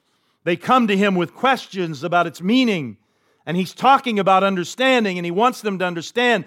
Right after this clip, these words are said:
And so he says, "Are you so lacking in understanding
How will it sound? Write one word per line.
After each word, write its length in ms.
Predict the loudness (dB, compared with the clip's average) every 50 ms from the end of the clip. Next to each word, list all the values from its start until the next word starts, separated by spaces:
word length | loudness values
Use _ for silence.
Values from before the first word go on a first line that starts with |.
| -12 -16 -10
And 140 | -10 -8 -4
so 160 | 0 2 2
he 140 | 2 2 -2
says, 280 | -2 0 0 0 0
"Are 200 | 0 0 0 2
you 460 | 2 2 2 2 2 2 0 0 -2 -8 _ _ _
so 300 | _ 0 0 2 2 4
lacking 580 | 2 2 2 2 0 -2 -4 -6 -6 -6 -6 -10 _ _
in 160 | -4 -4 -2
understanding 920 | 0 0 0 0 -2 -4 -6 -4 -4 -2 -2 -2 -2 -2 -2 -4 -6 -8